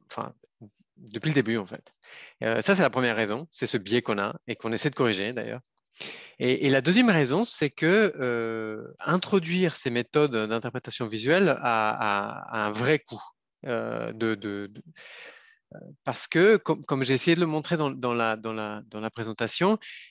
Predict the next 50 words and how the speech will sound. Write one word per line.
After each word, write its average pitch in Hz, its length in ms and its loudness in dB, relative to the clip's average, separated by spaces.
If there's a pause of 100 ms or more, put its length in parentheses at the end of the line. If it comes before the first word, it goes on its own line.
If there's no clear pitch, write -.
(100)
il, 139 200 -6
il 139 160 -4
n'y 135 80 2
a, 131 60 0 (300)
il 139 80 -8
n'y 135 40 -2
a 135 60 0
pas - 240 0
une 208 240 2
méthode 165 640 -2
qui 139 100 -6
marche, 135 320 0
euh, 107 560 -2 (200)
dans 120 120 -4
tous 139 140 -2
les 135 80 2
cas. 120 200 -2 (540)
Euh, - 320 -12 (560)
c'est - 220 -2
pas, - 160 2
c'est 160 160 -2
pas 170 140 4
un 147 60 0
standard. 139 640 0 (300)
Donc, 151 340 0
euh, 131 180 2 (180)
euh, 120 260 -6 (360)
il 127 80 -2
y 131 40 4
a 127 60 4
une 131 140 0
recherche 175 580 2
aussi 147 220 2
à 120 80 2
faire 160 440 0 (500)
en 135 100 0
fonction 170 460 2
du 165 120 -2
problème 143 480 4
qu'on 120 180 -2
a 117 80 2
à 110 60 0
résoudre, 117 480 -2
sur, - 340 0 (140)
euh, 139 200 -2
comment 165 240 4
interpréter 147 440 0
visuellement 139 360 -2
le 131 100 0
problème. 110 300 -2